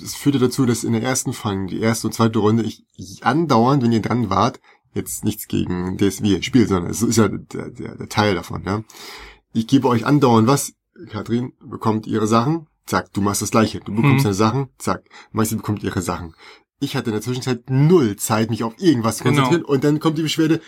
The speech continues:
Speaker 1: „Jetzt mach doch mal hin, entscheide dich doch
Speaker 2: Mhm.
Speaker 1: mal, äh, was du jetzt machst.“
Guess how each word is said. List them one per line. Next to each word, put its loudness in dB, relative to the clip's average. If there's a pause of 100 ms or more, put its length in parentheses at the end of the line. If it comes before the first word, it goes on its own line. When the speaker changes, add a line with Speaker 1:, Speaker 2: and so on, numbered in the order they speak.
Speaker 1:
„Jetzt -6
mach 4
doch -2
mal 0
hin, 2
entscheide -4
dich -8
doch -4
Speaker 2:
Mhm. 0
Speaker 1:
mal, 0
äh, -4
was -2
du 2
jetzt 0
machst.“ 2